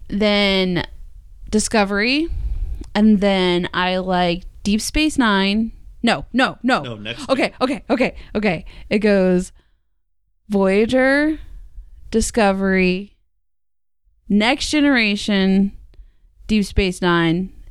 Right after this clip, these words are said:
Speaker 1: then T O S. But I mean, w-, <laughs> it's a, it's a toss up between Discovery and Next Generation as number two,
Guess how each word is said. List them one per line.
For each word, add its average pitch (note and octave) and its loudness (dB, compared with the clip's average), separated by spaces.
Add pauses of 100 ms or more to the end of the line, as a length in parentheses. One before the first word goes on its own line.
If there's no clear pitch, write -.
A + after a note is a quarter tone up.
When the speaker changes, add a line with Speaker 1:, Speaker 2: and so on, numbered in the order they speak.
Speaker 1:
then F#3 2
T D3+ -2
O C3 0
S. C#3 -2 (380)
But C4 2 (260)
I A3+ 0
mean, A#3 2 (300)
w-, - -6 (720)
<laughs> - -2
it's - -2
a, D4+ 0 (120)
it's D4+ -4
a D4 -2
toss B3 2
up B3 0
between A3+ 0
Discovery G#3 0
and G3+ 2
Next F#3+ 0
Generation F#3 0
as F3+ 0
number F3+ 0
two, F3 0